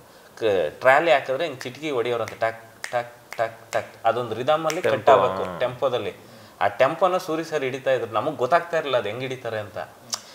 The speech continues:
Speaker 1: ನೋಡ್ತಾ ನೋಡ್ತಾ ಅವರು ನಮ್ಗೆ ಎಕ್ಸ್ಪ್ಲೈನ್ ಮಾಡಿದ್ರು. ಅದೇನ್, ಅದು ಎಕ್ಸ್ಪ್ಲೈನ್ ಮಾಡಿದ ತಕ್ಷಣ ಗೊತ್ತಾಗಲ್ಲ ಅಷ್ಟು ಸುಲಭಕ್ಕೆ.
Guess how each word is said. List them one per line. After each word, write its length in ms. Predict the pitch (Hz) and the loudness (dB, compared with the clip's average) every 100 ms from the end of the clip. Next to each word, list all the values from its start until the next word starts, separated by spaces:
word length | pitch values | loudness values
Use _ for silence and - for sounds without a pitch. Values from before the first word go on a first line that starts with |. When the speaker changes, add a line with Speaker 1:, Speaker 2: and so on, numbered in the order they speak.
| - 113 | -16 2
Speaker 1:
ನೋಡ್ತಾ 340 | 156 185 196 | 4 4 4
ನೋಡ್ತಾ 320 | 175 165 170 202 156 | 2 0 2 6 8
ಅವರು 400 | 113 165 202 190 151 127 107 98 85 78 107 | 8 8 4 2 2 2 2 0 -2 -6 -6
ನಮ್ಗೆ 240 | 123 143 | -4 -4
ಎಕ್ಸ್ಪ್ಲೈನ್ 400 | 113 - 170 160 | -4 0 0 2
ಮಾಡಿದ್ರು. 300 | 143 123 110 | -2 -2 -2
ಅದೇನ್, 260 | 95 104 104 - - - - | -4 -6 -12 -20 -20 -8 0
ಅದು 140 | 123 | 2
ಎಕ್ಸ್ಪ್ಲೈನ್ 340 | 123 - 208 190 | 2 4 4 6
ಮಾಡಿದ 180 | 165 - | 2 2
ತಕ್ಷಣ 280 | 156 170 | -2 -4
ಗೊತ್ತಾಗಲ್ಲ 460 | 143 120 135 143 117 | -4 0 0 2 0
ಅಷ್ಟು 160 | 107 - | -2 -8
ಸುಲಭಕ್ಕೆ. 460 | 110 120 113 87 | -10 -10 -10 -14